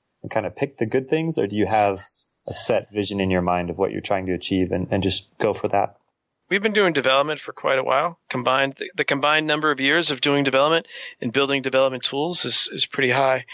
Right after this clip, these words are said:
Speaker 2: And so a lot of the, the end-to-end experiences come from, from really our own usage and dogfooding of the tool. Um, what works well for us in developing an extension or developing TypeScript applications or JavaScript applications,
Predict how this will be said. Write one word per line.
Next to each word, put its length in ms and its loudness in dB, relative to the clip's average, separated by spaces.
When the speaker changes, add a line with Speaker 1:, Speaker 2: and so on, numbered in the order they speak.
Speaker 2:
And 120 -2
so 160 2
a 40 4
lot 240 2
of 100 0
the, 460 4
the 120 -8
end-to-end 340 4
experiences 580 0
come 180 -2
from, 680 0
from 200 0
really 200 4
our 160 2
own 260 2
usage 380 0
and 100 -2
dogfooding 560 -2
of 80 -6
the 60 -8
tool. 400 -4
Um, 280 0
what 200 0
works 300 0
well 540 2
for 300 -4
us 360 0
in 400 2
developing 640 2
an 80 0
extension 600 2
or 140 2
developing 480 0
TypeScript 640 0
applications 640 0
or 40 0
JavaScript 540 0
applications, 760 0